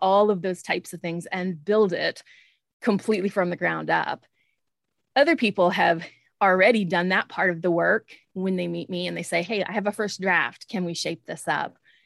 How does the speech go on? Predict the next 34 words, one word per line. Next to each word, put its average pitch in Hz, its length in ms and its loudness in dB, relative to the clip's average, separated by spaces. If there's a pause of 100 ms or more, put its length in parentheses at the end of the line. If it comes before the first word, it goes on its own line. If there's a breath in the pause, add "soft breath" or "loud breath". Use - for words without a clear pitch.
(440 soft breath)
And 185 420 0
still 185 280 0
other 247 160 4
people 220 240 0
meet 196 240 0
me 185 100 -2
at 170 140 -4
the - 120 0
end 190 380 2
with 175 140 0
a, 160 200 0 (160)
"It's - 280 -6
the 190 180 2
way 214 180 6
I 330 100 4
want 277 360 2
it, 269 240 4
but 180 640 4 (260)
I'm 185 460 0
not 233 220 -4
so 302 140 -6
great 247 260 2
with - 160 -12
grammar 185 540 0 (280 soft breath)
or 190 60 -6
punctuation. 196 580 0
I'm 175 140 -2
not 185 160 -2
sure 208 120 -4
where 214 120 0
to 226 60 0
put 262 120 -2
the 269 60 -4
commas. 180 440 -2